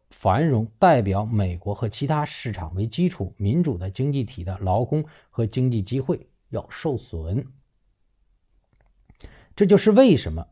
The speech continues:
我们在与中国的关系里必须采取一个新的，啊，全观的、务实的方针，能够切实的敦促，啊，催促我们短期和长期的战略目标和经济目标。我们与中国的经济关系不断演变，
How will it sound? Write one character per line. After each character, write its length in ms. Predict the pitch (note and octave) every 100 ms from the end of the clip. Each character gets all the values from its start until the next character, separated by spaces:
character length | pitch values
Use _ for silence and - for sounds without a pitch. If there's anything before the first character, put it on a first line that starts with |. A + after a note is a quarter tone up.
| -
我 220 | A#2+ G2
们 120 | F2+
在 180 | A2 F3
与 120 | G2
中 220 | E2 F3+
国 100 | D#3
的 60 | G2+
关 200 | A2 G#2
系 120 | F#2+
里 180 | F2 - -
必 180 | G#3 D3
须 240 | F3 F3
采 260 | - F#2+ G#2+
取 160 | -
一 120 | F#2 F2+
个 120 | G2
新 340 | - F#2+ G2+
的， 160 | F#3+ - _ _ _
啊， 180 | - - -
全 360 | - F#2+ D3+
观 240 | D3+ E3 C3+
的、 100 | - - -
务 180 | D3+ F#2+
实 240 | - E2+
的 100 | -
方 240 | - A2
针， 160 | A2 A#2 - -
能 180 | G#2+ A#2+
够 140 | B2+
切 280 | - E3 A#2
实 140 | F#2
的 100 | F2+
敦 320 | G2+ E3+ F3 F3+
促， 360 | - F#3 - _ _ _ _ _ _ _ _ _
啊， 220 | - - _
催 200 | - G#3+
促 320 | G3 G#3 - -
我 200 | A#2+ G2
们 160 | A2
短 240 | C#3 F#2+ F2+
期 220 | - C3+
和 100 | C3
长 280 | G#2 G2+ B2+
期 100 | A#2+
的 80 | A2+
战 160 | C3+
略 100 | A2
目 120 | A#2
标 200 | A#2 C3
和 220 | - - F#2
经 180 | G2+
济 60 | G2+
目 160 | G#2+ F#2
标。 180 | F2 - _ _ _ _ - - -
我 100 | F#3
们 120 | A3
与 100 | G3
中 180 | C#3+ G#3
国 80 | F3+
的 80 | D3+
经 240 | D3 D3+
济 80 | C3
关 220 | B2+ C3
系 100 | A2+
不 160 | F#2 A2
断 240 | F#3+ C3+
演 240 | F2 E2 F2+
变， 260 | E3 -